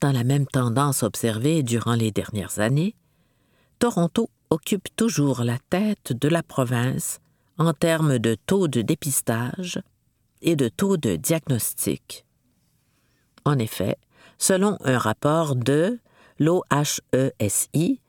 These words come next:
Ontario H I V Epidemiology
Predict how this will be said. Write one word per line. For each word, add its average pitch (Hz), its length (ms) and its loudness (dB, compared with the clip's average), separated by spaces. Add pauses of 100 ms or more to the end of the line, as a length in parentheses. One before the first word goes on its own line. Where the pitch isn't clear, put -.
(160)
Ontario 139 880 2 (400)
H 160 400 2
I - 20 2
V 127 380 0
Epidemiology 143 1200 2